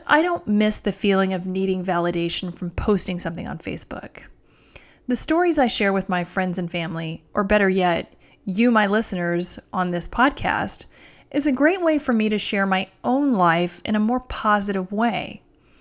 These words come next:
I get so much out of telling my own stories of how I introduced technology in my own life and how it was allowed others to learn from it. Another benefit I have realized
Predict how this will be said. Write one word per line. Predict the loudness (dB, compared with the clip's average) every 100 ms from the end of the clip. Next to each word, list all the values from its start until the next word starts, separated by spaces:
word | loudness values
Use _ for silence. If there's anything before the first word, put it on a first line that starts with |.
| -20 -20 _ _ _ -2
I | 2
get | 2 0 -4
so | -2 2 4 4
much | 4 4 0 -2
out | 0 0
of | 0
telling | 0 2 2
my | 2 0
own | -2 0 -2
stories | -2 0 2 4 2 0
of | -6 -8
how | -6 -2 0 0
I | 0 -2
introduced | -4 -6 -4 -4 -4 -8 -6
technology | -6 -2 -2 0 -2 -4 -4
in | -4
my | -4 -4 -8
own | 0 2 2
life | 0 -2 -6 -12 -16 -20 -20 -16 -4
and | -2
how | 0 2 2
it | 2
was | 2 2 0 -4 -8 -20 -14 -4
allowed | 0 2 4 2 4
others | 4 4 2 0 -4
to | -2
learn | 0 -2
from | -4 -2 0 0
it. | -4 -10 -20 -20 _ _ _ _ _ _ -20 -20 -20 _ -2
Another | 2 4 4
benefit | 4 0 0 -2 0
I | -2 -2
have | -4 -2
realized | 0 2 2 0 -2